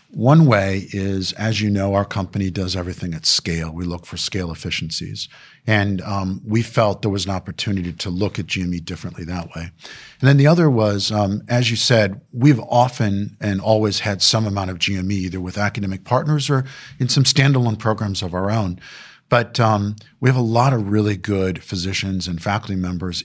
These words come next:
in our hospitals. We always have had nursing students, medical students,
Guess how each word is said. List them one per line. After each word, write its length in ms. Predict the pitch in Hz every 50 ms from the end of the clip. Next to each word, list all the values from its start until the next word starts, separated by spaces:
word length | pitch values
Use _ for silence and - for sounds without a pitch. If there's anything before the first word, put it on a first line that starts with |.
| _
in 280 | - 117 110 110 110 110
our 340 | 107 - 98 92 92 92 87
hospitals. 600 | 85 98 95 95 - - - 85 80 82 82 - -
We 220 | - 107 110 117 113 -
always 440 | - 117 117 120 127 123 107 95 -
have 120 | - 92 -
had 300 | 104 95 90 87 85 - - - _ -
nursing 400 | 107 104 107 110 107 - - 101
students, 520 | - - - 92 87 80 82 85 80 - -
medical 400 | 92 90 104 107 104 - - 95
students, 680 | - - - 90 92 87 82 85 87 87 - - -